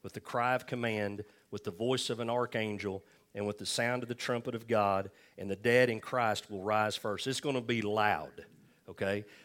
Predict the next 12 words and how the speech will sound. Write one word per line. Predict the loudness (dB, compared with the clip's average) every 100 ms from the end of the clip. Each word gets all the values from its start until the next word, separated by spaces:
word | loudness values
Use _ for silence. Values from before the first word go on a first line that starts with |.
| -20 _
And | -2
here's | 0 0
the |
deal. | 2 4 4
This | 0 -2
is | 0
gonna | 0 0
be, | 4 2 0 -6 -14
we're | -4 -2
gonna | 0 0
hear | 0 -2
it. | -2